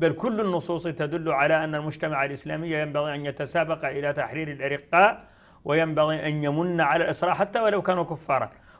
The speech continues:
وتفسير البعض للمن بأنه الاسترقاق تفسير مرجوح،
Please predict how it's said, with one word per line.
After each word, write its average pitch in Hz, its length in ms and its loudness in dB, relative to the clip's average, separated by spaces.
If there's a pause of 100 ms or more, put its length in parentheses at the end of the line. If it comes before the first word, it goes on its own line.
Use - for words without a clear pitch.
وتفسير 208 460 2
البعض 165 320 4
للمن 160 500 0
بأنه 151 460 -2
الاسترقاق 147 600 -2
تفسير 147 400 -4
مرجوح، 135 460 -2